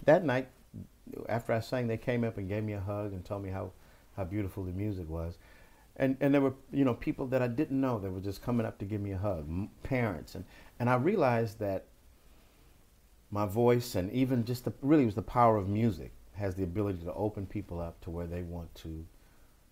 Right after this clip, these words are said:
they want to share that kind of moment, that kind of emotion. And, uh, it was a powerful, it was a powerful evening for me. Yeah. I, after my performance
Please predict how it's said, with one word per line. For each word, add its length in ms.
they 100
want 180
to 40
share 420
that 200
kind 200
of 80
moment, 500
that 200
kind 220
of 120
emotion. 600
And, 320
uh, 260
it 60
was 120
a 40
powerful, 680
it 40
was 100
a 40
powerful 400
evening 480
for 80
me. 140
Yeah. 60
I, 160
after 560
my 160
performance 760